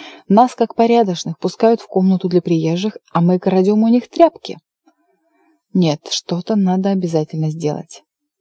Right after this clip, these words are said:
Янек, ты слышишь, что случилось? Янек!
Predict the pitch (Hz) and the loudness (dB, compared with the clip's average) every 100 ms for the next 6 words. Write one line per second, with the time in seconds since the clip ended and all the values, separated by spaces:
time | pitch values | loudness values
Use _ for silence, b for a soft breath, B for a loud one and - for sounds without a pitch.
0 | _ - 196 214 170 170 _ _ - 214 | _ -2 2 2 2 -6 _ _ 0 2
1 | 214 247 269 - 233 - 220 - 175 160 | 4 0 0 0 0 2 -2 0 -2 -4
2 | - - 180 190 233 262 214 202 - - | -8 -4 2 4 4 4 4 0 -4 -18